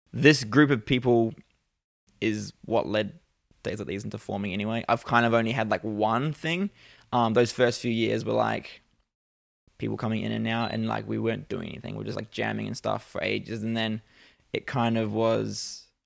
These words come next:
uh, towards the end of school, we were like,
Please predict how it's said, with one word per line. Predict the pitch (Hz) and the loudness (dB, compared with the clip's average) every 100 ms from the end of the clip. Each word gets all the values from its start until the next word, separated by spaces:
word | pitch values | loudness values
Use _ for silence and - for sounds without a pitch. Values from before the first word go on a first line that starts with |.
| _ _ _ _ _ _ _ - | _ _ _ _ _ _ _ -6
uh, | 55 52 - - - - - | -2 -2 -2 -6 -8 -12 -2
towards | 127 117 | 0 2
the | 117 | 2
end | - 117 | 2 0
of | 110 | -2
school, | - - 113 107 | -4 -2 -2 0
we | 110 | 0
were | |
like, | 107 - - - | 0 0 -2 -8